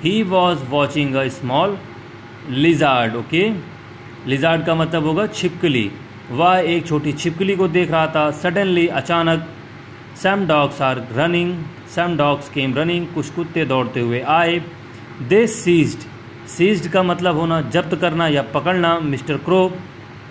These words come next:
उन्होंने कौवे को पकड़ लिया and began to drag,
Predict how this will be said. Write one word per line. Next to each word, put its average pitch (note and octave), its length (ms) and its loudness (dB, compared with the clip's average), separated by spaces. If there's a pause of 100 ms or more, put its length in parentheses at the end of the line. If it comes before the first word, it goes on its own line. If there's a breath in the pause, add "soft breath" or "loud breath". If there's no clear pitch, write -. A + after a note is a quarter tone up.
(920 loud breath)
उन्होंने F3 360 6
कौवे D#3+ 320 2
को D#3 140 0
पकड़ D#3+ 300 2
लिया F#3 320 4
and F#3+ 340 0
began F3 300 4
to E3+ 120 4
drag, C3+ 380 2